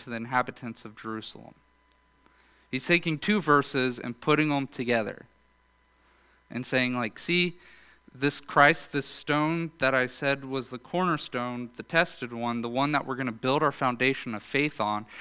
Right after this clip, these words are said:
he's also a stumbling block to Israel." That's, like, really,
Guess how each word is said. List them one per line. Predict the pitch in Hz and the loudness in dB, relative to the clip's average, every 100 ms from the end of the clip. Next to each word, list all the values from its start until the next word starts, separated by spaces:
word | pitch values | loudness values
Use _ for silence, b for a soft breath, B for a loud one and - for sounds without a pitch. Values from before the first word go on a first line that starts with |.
| B | B
he's | - 139 135 | -6 -4 -2
also | 139 160 165 147 131 123 B B B B B | 2 2 2 0 -2 -4 B B B B B
a | 131 | -4
stumbling | 135 - 151 165 147 127 113 | -4 2 4 4 0 -2 -4
block | 117 117 120 123 - b b b b _ _ - | 2 4 4 2 -12 b b b b _ _ -8
to | - 143 | -2 0
Israel." | 151 131 107 - - _ _ _ _ _ _ _ _ _ _ _ _ _ _ | 0 0 -6 -8 -14 _ _ _ _ _ _ _ _ _ _ _ _ _ _
That's, | 135 - | -6 -2
like, | 160 135 | -4 -6
really, | 127 143 151 143 131 123 | -8 0 2 2 0 -6